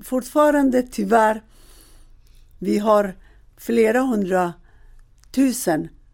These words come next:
unga tjejer och killar som lever under hederskontrollen. Och, ehm,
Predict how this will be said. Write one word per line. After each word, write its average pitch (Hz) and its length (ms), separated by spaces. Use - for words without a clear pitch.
unga 208 480
tjejer 208 520
och - 260
killar 202 540
som 196 260
lever 208 380
under 160 360
hederskontrollen. 185 1500
Och, 185 360
ehm, 190 320